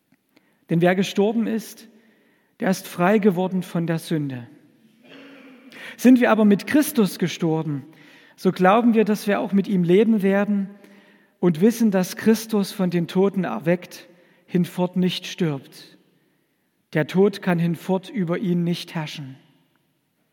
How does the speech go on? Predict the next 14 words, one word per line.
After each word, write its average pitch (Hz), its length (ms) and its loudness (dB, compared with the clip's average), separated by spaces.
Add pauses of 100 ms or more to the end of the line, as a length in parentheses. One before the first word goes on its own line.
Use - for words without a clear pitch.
(1300)
Denn 165 120 0
was 233 160 2
er 240 100 4
gestorben 208 540 2
ist, - 420 -8 (640)
das 180 180 0
ist 233 180 -4
er 208 80 4
der 190 140 4
Sünde 226 340 4
gestorben, 175 560 -2
ein 175 220 -2
für 185 180 -4
allemal. 143 580 -4